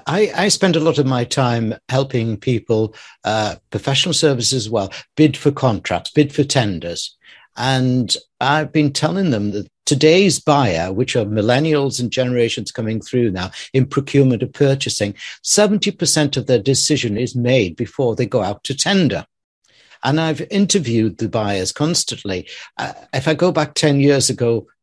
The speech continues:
they weren't looking at social media. They'd done nothing about social media.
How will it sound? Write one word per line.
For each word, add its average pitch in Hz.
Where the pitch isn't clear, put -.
they 143
weren't 135
looking 135
at 113
social 110
media. 101
They'd 107
done 117
nothing 120
about 110
social 104
media. 92